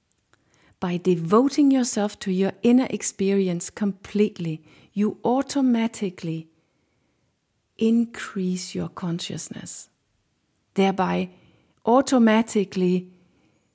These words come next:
increase the truth about yourself. Your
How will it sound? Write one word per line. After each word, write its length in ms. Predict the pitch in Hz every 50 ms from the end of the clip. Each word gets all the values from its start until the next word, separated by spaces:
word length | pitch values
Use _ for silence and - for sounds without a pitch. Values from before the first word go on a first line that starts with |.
| _ _ _ _ _ _ _ _ _ -
increase 840 | 226 208 214 233 226 226 - - - 196 190 190 196 196 - - -
the 120 | 190 180
truth 560 | 180 - - - - 208 214 220 214 - -
about 380 | 196 185 - 156 160 127 - -
yourself. 680 | 160 160 - - - 156 151 - 160 - - - - _ _ _ _ _ _ _ _ _ _ _ _ _ _ _ _ _ _ _ _ _ _ _ _ _ _ _ _ _ _ _ _ _ _ _ _ _ _
Your 240 | - 185 196 190 -